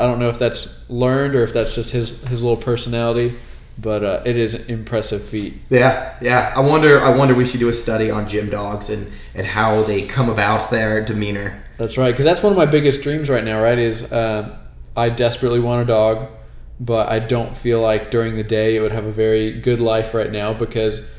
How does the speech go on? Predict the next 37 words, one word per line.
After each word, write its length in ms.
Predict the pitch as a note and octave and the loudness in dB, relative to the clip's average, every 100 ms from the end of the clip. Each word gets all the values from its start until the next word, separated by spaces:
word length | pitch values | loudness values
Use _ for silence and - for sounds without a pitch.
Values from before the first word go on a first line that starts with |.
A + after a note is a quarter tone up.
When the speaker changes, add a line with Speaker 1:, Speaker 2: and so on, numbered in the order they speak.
| - - | -14 -4
Speaker 1:
it 80 | A2 | -2
would 240 | G#2+ - | -2 -6
effectively 540 | - A2 A2+ A2 A2 | -4 -4 -4 -2 -2
just 380 | G#2 G#2 - A#2+ | 0 -4 -4 -6
be, 240 | A2+ A2 G#2 | -4 -2 0
um, 500 | G2+ G2 G2 - - - - - - - | -2 -4 -10 -14 -16 -18 -18 -16 -16 -12
kind 160 | - A2 | -8 -8
of 100 | G#2+ | -6
confined 420 | B2 A#2 A2 A2 | -6 -2 -2 -2
to 60 | A2+ | -2
a 40 | |
small 320 | G#2 A2+ G#2+ A2+ | -2 -4 -4 -2
part 160 | A2 | -2
of 100 | G#2+ | 0
our 100 | G2+ | -2
house 320 | G2+ A2 A2+ | 0 0 0
during 180 | A2+ G#2+ | -2 -2
the 60 | G#2+ | -2
day, 160 | G#2+ G#2 | -2 -2
and 100 | G#2+ | -4
we 80 | |
can't 320 | G#2+ - A2 G2+ | -6 -6 -6 -2
really 320 | G#2+ G2+ G2+ - - - - | -2 -2 -6 -10 -12 -14 -14
take 200 | - A2+ A2 | -8 -2 -2
off 180 | G2+ | -2
during 220 | A2+ G#2+ G#2 | -2 -2 -4
the 60 | |
day 320 | G2+ G#2 G#2 G2+ | -2 0 0 0
or 300 | F#2+ - - - - | -2 -6 -14 -18 -16
afford 480 | - A2+ A2 G#2 - | -8 -2 0 0 -2
to, 260 | G#2+ G#2 | -4 0
uh, 240 | G2 F#2+ - | 0 -2 -2
have 220 | A2+ - | -4 -2
somebody 280 | A2+ A2 G#2+ | -4 -4 -2
go 180 | A2+ G#2+ | -2 -2
manage 340 | A2 A#2 A2+ | -2 -2 -2
it. 240 | A2 - | -4 -4